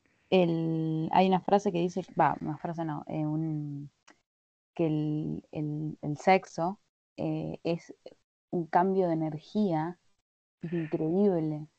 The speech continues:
Y yo cuando leí eso, vos decís, claro, es la forma como, es una forma increíble de conectarse con el otro. Y vos decís, "Che, por eso digo, ¿con quién me estoy compartiendo? ¿Con quién estoy? ¿O qué onda?". Porque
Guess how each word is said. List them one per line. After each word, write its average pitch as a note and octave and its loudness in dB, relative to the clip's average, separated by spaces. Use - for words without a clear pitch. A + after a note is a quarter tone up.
Y - -16
yo F#3 0
cuando F#3+ 2
leí F#3 0
eso, F3+ -4
vos F3 -8
decís, F3 -8
claro, G3 2
es G#3 -8
la A#3+ -2
forma B3+ -2
como, - -8
es G#3+ -2
una A#3+ -6
forma A3 -2
increíble E3+ -2
de F#3 -2
conectarse E3 -4
con D3+ -4
el D#3 -4
otro. E3 -8
Y F3+ -6
vos F#3+ -4
decís, G3 -6
"Che, B3 -6
por F3+ -4
eso A3+ -4
digo, E3+ -4
¿con E3+ -6
quién G#3+ -6
me A3 -6
estoy G#3 -6
compartiendo? F3 -6
¿Con D#3 -8
quién G3+ -10
estoy? F#3 -4
¿O E3 -4
qué G#3 2
onda?". G#3 0
Porque D#3 -6